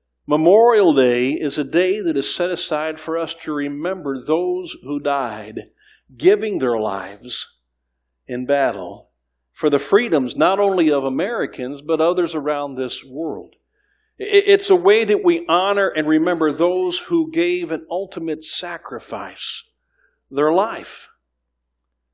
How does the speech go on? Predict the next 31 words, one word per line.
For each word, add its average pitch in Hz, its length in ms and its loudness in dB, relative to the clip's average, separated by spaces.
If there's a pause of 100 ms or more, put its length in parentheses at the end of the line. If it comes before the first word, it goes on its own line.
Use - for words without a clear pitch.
(760)
We, 185 100 -6 (100)
we 214 80 8
have 220 140 2
a 190 60 0
lot 196 200 4
of - 80 0
things 160 340 0
that, 151 220 0
that 147 200 0
we 143 300 -6
are 139 200 0
reminded 135 600 0
of, 113 200 -2
those 151 280 0
things 160 300 -4
that 139 100 0
are 135 80 4
memorials, 131 680 -2
those 143 380 -4
days, 151 540 6
those 123 200 -4
moments 151 540 0
in 127 80 -6
history 139 540 -4
that, 117 160 -2 (400)
that 151 260 4 (380)
call 208 540 2
to 160 200 -2
our, 170 460 2
our 143 160 2
memory 147 720 0